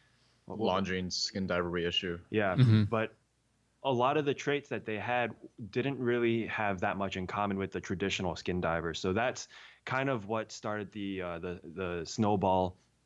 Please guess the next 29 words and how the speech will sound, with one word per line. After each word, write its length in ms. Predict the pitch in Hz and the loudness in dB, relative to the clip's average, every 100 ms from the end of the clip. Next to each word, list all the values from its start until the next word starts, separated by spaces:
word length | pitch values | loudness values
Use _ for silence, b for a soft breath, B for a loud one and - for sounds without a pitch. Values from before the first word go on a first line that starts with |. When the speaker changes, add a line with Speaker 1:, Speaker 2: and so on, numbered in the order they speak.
| _ _ _ _ _ - | _ _ _ _ _ -4
Speaker 1:
um, 400 | 101 95 87 82 - - _ 127 131 | 0 0 -2 -6 -14 -20 _ -8 -8
for 240 | - 131 | -4 0
us 100 | 135 | 0
to 100 | - | 2
wanna 320 | 127 117 117 101 | 2 2 2 -4
put 280 | - 117 | -6 -8
something 320 | - 107 113 107 | -6 -6 -6 -4
out 180 | 104 | -4
that 100 | 95 | -4
actually 600 | 95 101 - 104 98 92 - | -4 -4 -6 -8 -6 -6 -4
represented 680 | 113 113 104 104 101 98 92 _ _ _ _ | -2 -2 -2 -2 -4 -4 -8 _ _ _ _
a 40 | 107 | 0
lot 180 | 104 104 | 0 0
of 60 | |
the 80 | 101 | -2
things 300 | 98 101 98 | -4 -4 -2
that 160 | 98 - | -4 -4
old 260 | 98 95 85 | -4 -4 -4
vintage 520 | 95 92 92 87 - | -4 -2 -4 -4 -8
true 260 | - 135 120 | 0 2 2
skin 260 | - 104 | 2 2
divers 500 | 98 92 90 90 87 - - | 2 2 0 -2 -4 -12 -6
had. 320 | 104 85 85 _ - _ _ _ _ - | -4 -2 -6 _ -20 _ _ _ _ -8
Uh, 280 | 98 92 85 | -4 -2 -4
so 400 | - 104 98 104 - - | -2 2 2 0 -8 -6
we 240 | 107 123 | 0 4
owe 120 | 131 | 4
you 140 | 135 123 | 4 4
guys 280 | 113 104 | 4 2